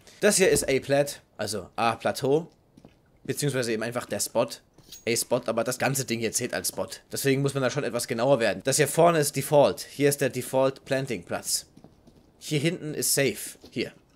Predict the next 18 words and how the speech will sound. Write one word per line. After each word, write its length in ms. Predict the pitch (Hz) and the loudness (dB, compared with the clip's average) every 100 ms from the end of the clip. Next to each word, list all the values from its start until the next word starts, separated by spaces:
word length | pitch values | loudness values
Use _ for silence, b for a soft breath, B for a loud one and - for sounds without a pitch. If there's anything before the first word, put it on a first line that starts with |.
| _ | _
Das 120 | - 113 | -10 -6
ist 160 | 107 | -2
safe, 200 | 127 113 - | -2 -2 -2
weil 140 | 110 | -2
wenn 120 | 123 143 | 0 -2
man 80 | |
hier 160 | 147 185 | 2 0
plantet, 500 | 139 151 160 - - B B B | 2 0 0 -4 -8 B B B
dann 220 | - 120 | -4 -4
kann 160 | - 135 | 0 0
man 100 | 135 | 0
von 160 | 123 117 | -2 -2
Short 260 | 156 165 | 0 0
nicht 120 | 147 | -2
gekillt 320 | 139 - 143 131 | -8 -2 -2 2
werden, 200 | 123 120 | 2 2
man 160 | 127 | -6
kann 280 | 135 120 120 | -2 -4 -4